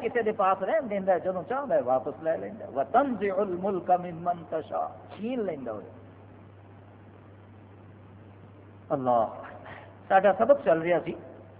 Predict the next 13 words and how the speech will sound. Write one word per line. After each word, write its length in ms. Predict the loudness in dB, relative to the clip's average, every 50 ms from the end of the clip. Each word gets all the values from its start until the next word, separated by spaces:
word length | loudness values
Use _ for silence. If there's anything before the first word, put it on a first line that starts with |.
| -20 -20 -20 -20 -20 -20 -20 -18 -10
کہ 100 | -6 -4 0 2
اللہ 540 | 2 4 6 6 8 10 10 8 6 4 2
وحدہ 500 | 2 2 2 4 4 4 4 4 2 0 4
لا 180 | 4 6 6 4 2
شریک 320 | -2 -8 -8 -8 -10 -10
نے 160 | -10 -10 -10 -10 -12 -16 -20 -20 -20 -20 -8 -2
ساڈی 460 | 2 4 4 4 2 0 -2 0 2
ہدایت 400 | 6 8 8 8 8 6 4 2
واسطے، 500 | 4 4 6 6 4 2 -4 -10 -10 -10 -10 -12 -16 -20 -20 -12 -6
ساڈی 360 | -2 -2 -2 -2 -4 -8 -8
رشد 380 | -6 -4 -4 -4 -6 -8 -8 0
واسطے، 540 | 4 6 6 6 6 4 0 -6 -6 -6 -8 -10 -16 -18 -20 -20 -20 -20 -20 -20 -20 -20 -20 -10 -2 2
سانو 320 | 4 4 4 4 2 -2